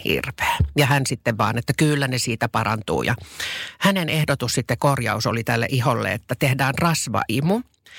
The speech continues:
täältä navan kautta ja hän sitten sillä pillillä vapauttaa tämän ihokielekkeen tästä ja se jotenkin hänen mukaansa sitten valahtaa niin kuin normaaliksi tuosta. No,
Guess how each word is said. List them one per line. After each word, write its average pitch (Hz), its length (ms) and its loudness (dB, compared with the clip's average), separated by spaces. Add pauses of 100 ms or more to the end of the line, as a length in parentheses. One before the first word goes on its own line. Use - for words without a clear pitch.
(100)
täältä 135 220 2
navan 147 300 2
kautta 131 300 0
ja 135 60 2
hän 151 120 2
sitten 156 220 -2
sillä 156 260 2
pillillä 135 420 0
vapauttaa 110 580 0
tämän 101 400 -2 (100)
ihokielekkeen 113 880 0
tästä - 280 -2
ja 123 60 2
se 120 100 0
jotenkin 117 300 0
hänen 117 200 0
mukaansa 110 380 0
sitten 110 220 -2
valahtaa 117 460 0
niin 98 120 -2
kuin 127 100 2
normaaliksi - 580 0
tuosta. - 360 0 (160)
No, 165 160 4